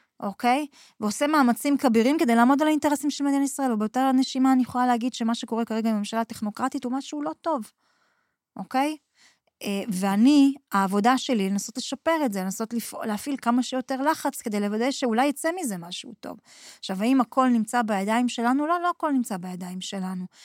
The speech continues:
יש פה עוד כוחות אדירים שנמצאים בתוך הקלחת הזו ומנסים לערבב אותה כל היום וכל הלילה.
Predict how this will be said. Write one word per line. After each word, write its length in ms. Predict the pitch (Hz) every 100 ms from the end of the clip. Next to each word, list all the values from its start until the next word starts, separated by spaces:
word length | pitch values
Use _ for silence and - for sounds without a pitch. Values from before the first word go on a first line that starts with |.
| - -
יש 80 |
פה 120 | - 269
עוד 120 | -
כוחות 360 | 247 - 262
אדירים 400 | 254 220 214 247
שנמצאים 420 | 240 214 202 226 220
בתוך 260 | 214 226
הקלחת 540 | 254 - 202 220 254 240
הזו 200 | 226 220
ומנסים 400 | 202 190 233 226
לערבב 420 | 208 208 226 226
אותה 220 | 240 240
כל 440 | - 247 247 247 240
היום 300 | 233 254 269
וכל 340 | 226 - 240 240
הלילה. 440 | 220 226 214